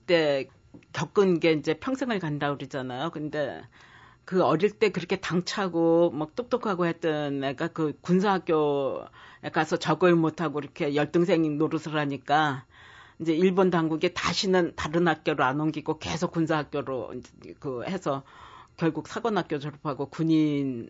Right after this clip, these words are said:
노릇을 하게 만들거든요. 근데 그런 거를 겪으면서 소심해지고 그 심약해지고 그 결국은 그 제가 이제 그런 표현을 썼지만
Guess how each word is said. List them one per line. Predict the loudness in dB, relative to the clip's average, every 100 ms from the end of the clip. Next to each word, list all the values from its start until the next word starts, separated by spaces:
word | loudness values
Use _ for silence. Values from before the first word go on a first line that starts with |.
| -10
노릇을 | -8 -6 -8 -8 -8
하게 | -2 0
만들거든요. | 0 -2 -2 -4 -4 -4 -4 -6 -12 -20 -20 -8
근데 | -4 -2 0 0
그런 | 2 4 6 6 6 4
거를 | 0 0
겪으면서 | -4 -6 -2 0 0 0 0 0 -4 -14 -20 -20 -20
소심해지고 | -4 0 0 0 0 0 -2 -2 2 4 4 2 -4 -16 -18 -18 -20 -8
그 | -4 -4
심약해지고 | -4 -2 0 -2 0 -4 -4 -6 -2 0 -2 -6
그 | -4 -4 -4 -2
결국은 | 0 2 0 0 -2 -10 -20 -20 -20 -20 -20 -20 _ _
그 | -2 0 -2
제가 | 2 2 4 2
이제 | 2 -2
그런 | -6 0 2 2
표현을 | -4 -4 -4
썼지만 | -6 -6 -6 -2 -2 -4